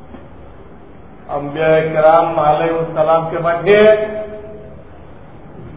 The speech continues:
আম্বিয়া কেরাম এখন আর নেই, তো ওয়ারাসাতুল আম্বিয়া রয়ে গেছে। তারা কোনটা জান্নাতের রাস্তা,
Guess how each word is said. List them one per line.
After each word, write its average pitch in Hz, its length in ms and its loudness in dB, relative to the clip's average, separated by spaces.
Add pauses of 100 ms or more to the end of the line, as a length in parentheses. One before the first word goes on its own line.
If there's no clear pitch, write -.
আম্বিয়া 180 420 0
কেরাম 180 340 2
এখন 180 280 0
আর 185 180 -2
নেই, 202 480 2 (1800)
তো 170 80 -10
ওয়ারাসাতুল 180 720 -4
আম্বিয়া 160 560 0
রয়ে 139 160 0
গেছে। - 480 -10 (2250)
তারা 151 580 0 (920)
কোনটা 170 380 -6
জান্নাতের 147 540 -6
রাস্তা, 131 440 -8